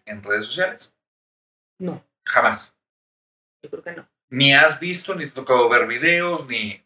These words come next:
Speaker 1: o sea, es un tema que es ajeno a ti en redes sociales.
Speaker 2: Bueno, no, sí, sí he visto gente peleándose en, en redes, claro.
Speaker 1: Ok.
Speaker 2: Contra mí directamente no, pero creo que también porque yo tengo una, o sea, como que soy muy neutra.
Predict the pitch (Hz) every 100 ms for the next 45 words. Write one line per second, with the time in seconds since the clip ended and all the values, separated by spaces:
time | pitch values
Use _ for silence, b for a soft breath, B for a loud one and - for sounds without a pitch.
0 | _ - 127 143 151 147 143 127 - -
1 | - 143 143 139 127 127 120 - - -
2 | - 190 175 160 147 180 175 - 196 214
3 | 202 254 214 - 180 202 185 160 160 160
4 | 180 143 139 131 156 156 185 196 151 156
5 | _ _ _ - - - - - - -
6 | 247 240 262 320 330 330 311 294 302 311
7 | 240 220 - - 247 247 302 233 214 233
8 | 208 214 226 214 214 202 202 214 208 160
9 | - _ 208 196 175 - 220 220 220 226
10 | 220 208